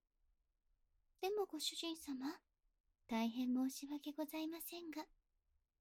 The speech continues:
お姉ちゃん、今日はご奉仕に来たのではありませんよ。<laughs>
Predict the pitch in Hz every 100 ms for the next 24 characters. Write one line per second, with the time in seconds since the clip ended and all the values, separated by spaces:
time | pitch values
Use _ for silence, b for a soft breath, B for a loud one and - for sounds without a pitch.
0 | - 277 349 381 - 302 285 269 _ _
1 | - _ _ - 330 330 233 - 220 269
2 | 381 - 320 262 - - 269 262 226 -
3 | 202 233 269 294 339 339 285 330 415 _
4 | _ _ _ _ _ _ _ _ _ _
5 | _ _ _ _ _ _ _ _ _ _
6 | _ - 359 - 381 571